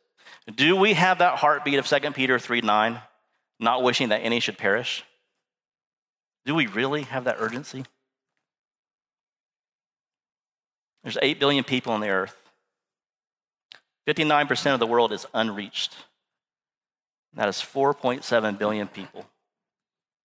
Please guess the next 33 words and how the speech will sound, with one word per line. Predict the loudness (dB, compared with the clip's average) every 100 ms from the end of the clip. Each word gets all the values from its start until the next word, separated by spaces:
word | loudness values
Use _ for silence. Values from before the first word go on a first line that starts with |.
| _ _ _ _ _ _ _ -8
who | 0
will | 0
encounter | 0 0 0 0 -4 -4
the | 0
wrath | 2 2 -2
of | -8
God, | -4 -4 -6 -14 _ _ _
be | -10
separated | -6 -2 -2 0 0 0
from, | -4 -14 -20 _ _
from | -6 -6
him | -2 -2 -4
for | -8 -10
eternity. | -6 -6 -6 -10 -18 _ _ _ _ _ _ _ _ _ _ _ -16 -8 -8 -8 _ _ _ -4
Do | 2
we | 2
really | 4 4
have | 4 2
the | 0 2
urgency, | 2 2 -2 -4 -6 -4
even | -2 0 2
during | 2 0
this | 0
Christmas | -2 0 -2
season, | 0 -2 0 0
to | 2
share | 2 2
the | 0
story | -2 2 4 4
of | 2
Emmanuel | 2 2 2 2 4 4 4
with | 2 -2 0
us? | -2 -4 -12